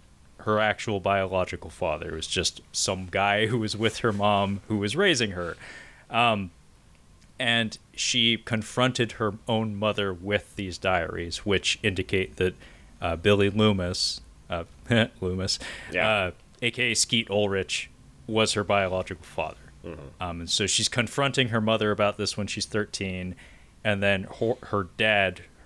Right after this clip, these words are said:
Speaker 1: the person who's been raising her, walks into the room and overhears it, and apparently throws a, a shit fit and leaves.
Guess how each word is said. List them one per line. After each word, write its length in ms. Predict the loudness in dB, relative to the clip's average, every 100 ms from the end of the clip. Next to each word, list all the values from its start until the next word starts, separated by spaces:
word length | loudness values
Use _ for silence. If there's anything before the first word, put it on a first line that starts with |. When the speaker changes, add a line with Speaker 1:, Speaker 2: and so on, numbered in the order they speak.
| -20 -10
Speaker 1:
the 80 | -6
person 340 | 0 2 2 0
who's 160 | -2
been 220 | 0 0
raising 400 | 4 4 4 0
her, 300 | -2 0 0 2
walks 320 | 2 4 2
into 200 | 0 0
the 100 | 0
room 300 | 2 2 2
and 100 | 0
overhears 600 | -2 -2 -4 0 0 0
it, 180 | 0 -2 -10 -20 -20 -20 -20 -4
and 120 | -2
apparently 720 | 0 2 2 4 2 2 -2 -12 -20 -20 -20
throws 340 | -4 2 2 2
a, 120 | -2 -4 -6 -2
a 80 |
shit 320 | 0 2 0 0
fit 240 | -2 -2 0
and 280 | -2 -2 -4
leaves. 640 | 2 2 2 -4 -8 -8